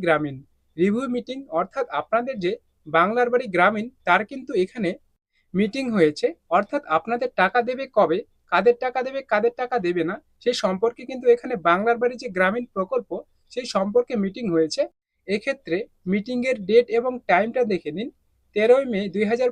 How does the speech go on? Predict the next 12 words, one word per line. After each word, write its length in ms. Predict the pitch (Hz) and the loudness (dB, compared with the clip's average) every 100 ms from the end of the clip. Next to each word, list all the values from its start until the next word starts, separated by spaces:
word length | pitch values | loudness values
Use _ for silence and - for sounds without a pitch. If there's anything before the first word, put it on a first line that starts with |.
| - | 0
পঁচিশ 340 | 165 - 226 - | -4 -4 -16 -14
বিকেল 340 | 151 202 254 240 - | -8 -6 -4 -4 -2
চারটে। 340 | 143 _ 147 151 _ _ | -2 _ -16 -16 _ _
কোথায় 320 | - 180 254 233 | -8 -2 -2 0
হয়েছে? 340 | 160 139 - 311 _ _ _ | 0 -2 -4 -4 _ _ _
অডিটোরিয়াম 600 | 170 214 220 247 254 254 240 - | -4 -4 2 2 2 -4 -6 -4
সেভেন 280 | 190 226 240 190 | 2 2 2 -2
বিশ্ববাংলা 500 | 185 - 240 247 262 240 | -2 2 4 4 0 -2
কনভেনশন 500 | 202 190 233 233 254 240 | 0 2 0 0 -8 -8
সেন্টার। 440 | - 160 151 139 _ _ _ _ _ | -6 -6 -6 -10 _ _ _ _ _
কি 100 | 262 | -8
নিয়ে 240 | 269 262 | -4 -2